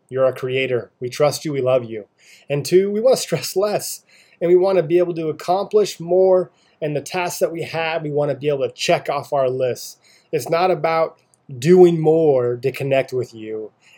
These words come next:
It's about being at our best so that we can help others connect with you. And Jesus, help us, Father, also, as we talked about yesterday,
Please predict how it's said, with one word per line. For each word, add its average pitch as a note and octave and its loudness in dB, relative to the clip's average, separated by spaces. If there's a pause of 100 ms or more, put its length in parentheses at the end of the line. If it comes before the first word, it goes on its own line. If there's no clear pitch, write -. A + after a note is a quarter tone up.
It's D#3+ -4
about E3 2
being F3 2
at D3+ 2
our B2 0
best - -2 (320)
so - -2
that D3+ 4
we D#3+ -2
can C#3 -4 (460)
help F3+ -2 (140)
others E3 -4
connect C#3 -2
with B2 -8
you. G#2+ -12 (600)
And D3 -4
Jesus, F#3 0
help F#3+ -6
us, - -6
Father, C#3+ -2
also, C#3+ -4
as B2 -2
we C3 -12
talked D3 -8
about C#3 -6
yesterday, B2 -6